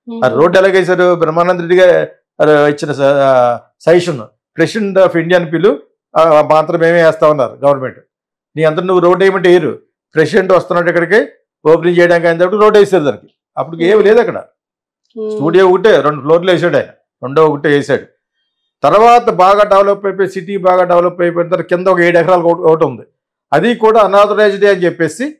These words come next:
Speaker 1: రామారావు గారు చీఫ్ మినిస్టర్ అయిన మన్నాడు దాని మీద నోటీస్ అందించారు ఖాళీ చేయమని.
Speaker 2: ఉహు.
Speaker 1: ఇది కూడా ఎందుకు గుర్తు చేసుకోవాలంటే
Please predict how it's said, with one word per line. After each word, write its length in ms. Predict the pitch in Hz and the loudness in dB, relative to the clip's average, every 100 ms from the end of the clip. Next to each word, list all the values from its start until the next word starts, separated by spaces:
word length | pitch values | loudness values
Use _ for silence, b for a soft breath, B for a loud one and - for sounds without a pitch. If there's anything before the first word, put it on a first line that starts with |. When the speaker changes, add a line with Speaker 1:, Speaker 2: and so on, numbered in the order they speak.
| _ _ _ _ _ _ 139 | _ _ _ _ _ _ 0
Speaker 1:
రామారావు 480 | 160 208 214 214 214 | 2 2 2 2 2
గారు 160 | 214 | 0
చీఫ్ 300 | 202 208 196 | -4 -8 -10
మినిస్టర్ 260 | 190 196 170 | -8 -6 -2
అయిన 200 | 185 180 | 0 0
మన్నాడు 600 | 170 165 185 196 208 262 | 0 0 2 2 4 2
దాని 220 | 185 185 | 0 0
మీద 80 | 202 | 0
నోటీస్ 260 | 196 208 214 | 0 2 0
అందించారు 380 | 202 190 175 | 0 0 0
ఖాళీ 240 | 123 165 175 | 0 -2 0
చేయమని. 240 | 165 120 _ _ _ _ _ 240 | -2 -4 _ _ _ _ _ -20
Speaker 2:
ఉహు. 500 | 226 208 214 208 196 _ _ _ _ _ _ | -18 -14 -14 -14 -18 _ _ _ _ _ _
Speaker 1:
ఇది 120 | 135 170 | -6 0
కూడా 200 | 196 202 | 2 2
ఎందుకు 280 | 165 196 | 2 -2
గుర్తు 300 | 175 196 - | -2 -6 -4
చేసుకోవాలంటే 680 | 196 185 180 165 160 233 277 | -4 0 0 0 -2 -2 -2